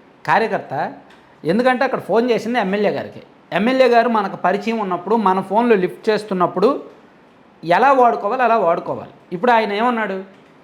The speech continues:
"ఇప్పుడు పెన్షన్ ఆగిపోయింది, పెన్షన్ రాలేదు." So ఆ గ్రామ కార్యదర్శినో లేదంటే సెక్రటరీనో, ఆ, సారీ, ఆ సచివాలయ సిబ్బందినో లేకపోతే ఆ మండల ఎంపీడీఓనో,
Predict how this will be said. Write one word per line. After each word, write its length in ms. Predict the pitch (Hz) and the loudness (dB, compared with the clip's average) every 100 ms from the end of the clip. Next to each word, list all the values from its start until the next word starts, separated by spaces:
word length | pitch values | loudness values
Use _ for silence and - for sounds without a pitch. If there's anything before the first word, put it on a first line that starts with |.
| - | -10
"ఇప్పుడు 160 | 190 277 | -2 0
పెన్షన్ 400 | - 202 214 247 | 0 -2 0 2
ఆగిపోయింది, 580 | 202 190 190 165 156 156 | 4 2 0 -2 -2 -8
పెన్షన్ 540 | - 196 208 196 226 | -4 -2 -2 -2 0
రాలేదు." 520 | 175 165 180 165 156 - - _ _ - - | 2 4 2 -2 -4 -10 -20 _ _ -14 0
So 60 | 277 - 185 | 2 2 0
ఆ 60 | |
గ్రామ 340 | 190 185 214 247 | 0 2 2 2
కార్యదర్శినో 640 | 226 214 202 214 - 226 | 0 0 0 -6 -2 0
లేదంటే 400 | 240 214 214 208 | 2 0 0 -2
సెక్రటరీనో, 800 | 202 185 214 208 202 185 208 233 - - - _ 151 | -2 -2 -2 -2 0 0 0 -2 -10 -20 -20 _ 0
ఆ, 120 | 135 | 0
సారీ, 440 | 156 175 151 127 - 156 | 2 2 2 -2 -6 -2
ఆ 120 | 143 | -2
సచివాలయ 640 | 156 175 220 226 226 214 202 | 0 2 4 4 4 0 -2
సిబ్బందినో 600 | - 165 190 185 185 220 - | -6 0 0 2 0 -2 0
లేకపోతే 440 | 190 208 196 214 | 0 2 -2 0
ఆ 100 | 226 | 2
మండల 340 | 202 185 208 226 | 2 0 0 0
ఎంపీడీఓనో, 920 | 175 170 196 240 214 196 180 190 233 | 2 0 0 0 0 0 0 0 -2